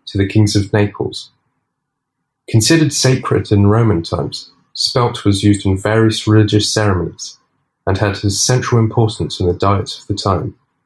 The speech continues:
Coming with all probability from ancient Egypt and Mesopotamia, spelt di coco is established in Italy, especially in Molise and other regions that were once part of Magna Graecia.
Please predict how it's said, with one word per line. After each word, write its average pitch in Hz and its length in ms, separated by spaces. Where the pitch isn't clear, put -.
Coming 139 320
with 113 160
all 117 120
probability 110 800
from 82 220
ancient 107 460
Egypt - 680
and 95 180
Mesopotamia, 104 840
spelt - 540
di 101 100
coco - 540
is 104 120
established - 680
in - 280
Italy, 101 460
especially 110 520
in 104 120
Molise 101 580
and 101 140
other 104 220
regions 110 680
that - 200
were 104 120
once 101 360
part - 420
of - 140
Magna 98 340
Graecia. - 560